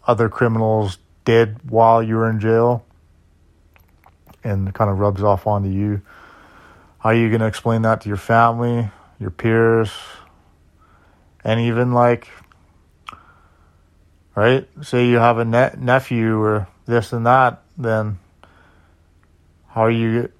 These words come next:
it's gonna be tough. And I've, I've talked with individuals that I work with and, uh, the, the residents, and they spent lifetime behind bars, and they have trouble understanding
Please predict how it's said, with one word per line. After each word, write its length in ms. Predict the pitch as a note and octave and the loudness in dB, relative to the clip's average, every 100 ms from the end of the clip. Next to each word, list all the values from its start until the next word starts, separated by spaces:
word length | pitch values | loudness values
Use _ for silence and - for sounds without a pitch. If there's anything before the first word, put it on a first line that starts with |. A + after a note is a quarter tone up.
| _ D3 | _ -18
it's 120 | B2+ | -6
gonna 180 | C3 A#2+ | -2 -2
be 140 | A2+ | -2
tough. 420 | - B2+ B2+ - | 2 4 4 0
And 240 | A2 G#2 F2 B3+ | -6 -6 -8 -8
I've, 360 | E3 A2+ G#2+ - _ | 0 0 0 -6 _
I've 180 | - A#2 | -2 -2
talked 360 | - B2 A#2+ - | 2 2 2 -2
with 140 | A2 | -4
individuals 720 | A#2 A2+ A2+ A#2 A#2 A#2 G#2+ - - _ _ | -4 -4 -4 -2 0 0 -2 -8 -20 _ _
that 160 | B2 | 2
I 80 | G#2+ | 2
work 340 | G#2 A2+ B2+ A#2 | 2 -2 -4 -4
with 100 | A2 G#2+ G#2 | -4 -4 -6
and, 340 | G#2 G#2 G#2 G#2 | -6 -6 -6 -4
uh, 240 | G#2 G#2 | -2 -2
the, 300 | G2+ A2 G#2+ | -2 -4 -6
the 100 | - | -6
residents, 560 | G2+ G2+ A#2 A2+ G#2+ - | -2 0 0 -2 -6 -8
and 220 | G#2+ G2+ - - - - _ | -8 -8 -10 -20 -20 -20 _
they 120 | A2 | -6
spent 480 | G#2+ - A#2+ A#2 A2 - _ - _ _ _ - | -6 -2 2 2 0 -10 _ -20 _ _ _ -10
lifetime 480 | G2+ A2 - A2+ A#2 | -4 -4 -2 -2 0
behind 320 | A2+ A#2+ A2 | 0 0 0
bars, 420 | A#2 B2 G2 F#2+ | 2 4 2 -2
and 280 | G#2 G2+ G2 - _ _ _ _ _ _ _ _ - - _ _ _ _ _ _ _ _ _ _ _ _ | -6 -6 -8 -12 _ _ _ _ _ _ _ _ -20 -20 _ _ _ _ _ _ _ _ _ _ _ _
they 140 | G#2+ | 2
have 180 | A#2 A#2 | 4 2
trouble 520 | - A#2+ A2 A2 G#2+ - - _ _ _ _ | 2 0 2 0 -2 -6 -20 _ _ _ _
understanding 920 | B2 A2 - A#2+ A2+ A2 A2 A2 G2+ | -4 -4 -4 0 2 2 0 -2 -4